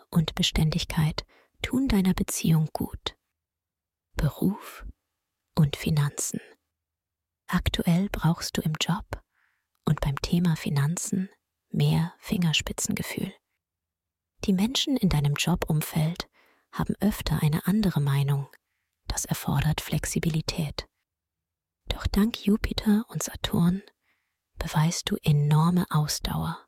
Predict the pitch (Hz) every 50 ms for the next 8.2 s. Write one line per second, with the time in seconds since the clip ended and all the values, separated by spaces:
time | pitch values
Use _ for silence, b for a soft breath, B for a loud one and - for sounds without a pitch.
0 | _ _ _ _ _ _ _ _ _ _ _ _ _ _ _ _ _ _ _ _
1 | - 151 147 - - - 156 143 147 - - - 151 143 143 - - 175 175 -
2 | - 226 214 214 - _ _ _ _ _ _ _ _ _ _ _ _ - 151 -
3 | - 156 147 151 - 151 139 - - - 156 160 165 170 - 175 170 180 190 -
4 | _ _ _ _ _ _ _ _ _ - 180 - - - - - 220 185 151 135
5 | 139 143 151 165 - - _ _ _ _ _ - 160 151 147 147 - - - -
6 | - - - 202 - - _ _ _ _ _ _ _ _ _ _ _ _ _ _
7 | _ _ _ _ _ _ _ - 151 143 - - 175 202 - - - 190 190 196
8 | - - -